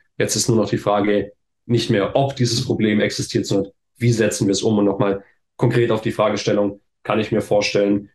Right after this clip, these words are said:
in eine andere Rolle überzugehen? Also, ne, ich habe jetzt gesagt, Produkt liegt mir sehr.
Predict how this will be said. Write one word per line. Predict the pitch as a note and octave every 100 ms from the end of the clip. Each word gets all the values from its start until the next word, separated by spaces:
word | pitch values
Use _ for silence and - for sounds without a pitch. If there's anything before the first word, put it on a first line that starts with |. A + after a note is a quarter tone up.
| _
in | - G#2+
eine | G2+
andere | A2 A2+ G2
Rolle | G2+ G#2
überzugehen? | G#2 B2 A#2+ - A2 G#2+ G#2+ - _ _
Also, | - G#2+ G2 - _
ne, | A#2 B2 - -
ich | -
habe | G#2+
jetzt | G#2+ -
gesagt, | G#2+ G2 -
Produkt | A#2 B2 B2+ -
liegt | - A2 -
mir | F#2+
sehr. | G#2+ G#2+ G#2+